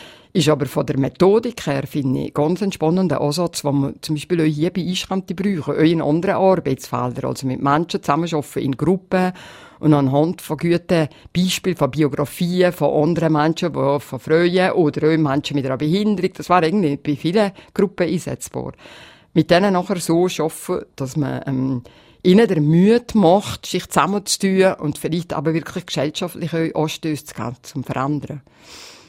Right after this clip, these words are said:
Das wäre sehr schön. Und so Beispiel gibt's irgendwie viele. Also es gibt, äh, das Atelier Israel, was auch um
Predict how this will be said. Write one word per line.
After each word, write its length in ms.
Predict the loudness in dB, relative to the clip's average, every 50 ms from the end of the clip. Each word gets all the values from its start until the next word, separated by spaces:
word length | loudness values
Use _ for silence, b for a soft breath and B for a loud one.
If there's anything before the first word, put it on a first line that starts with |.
| B B B
Das 280 | -14 -12 -12 -12 -12 -4
wäre 360 | -2 -2 -2 -2 -6 -12 -12 _ _ _ _ _ -20
sehr 260 | -8 -6 -6 -6 -6
schön. 340 | -6 -6 -6 -6 -6 -8 -10 _ _ _ _ _ _ _ B B B B B B B B B B B _
Und 120 | -4 0 2
so 100 | 2 2
Beispiel 360 | 2 0 0 -2 -4 -4 -4
gibt's 280 | -4 -6 -8 -8 -6
irgendwie 300 | -4 -2 0 0 0 0
viele. 360 | -2 -2 -2 -2 -2 -4 -4 -6 -10 -8 -6
Also 160 | -6 -4 -4
es 120 | -6 -6
gibt, 160 | -6 -6 -4 -4
äh, 320 | -4 -4 -2 -4 -4 -6
das 140 | -6 -6 -6
Atelier 460 | -6 -6 -4 -2 -2 0 0 0 0
Israel, 600 | -2 -2 0 2 4 4 6 6 6 6 4 4
was 160 | 2 -2 -4 -2
auch 60 | 0
um 640 | 0 2 2 0 0 0 0 0 0 0 -2 -4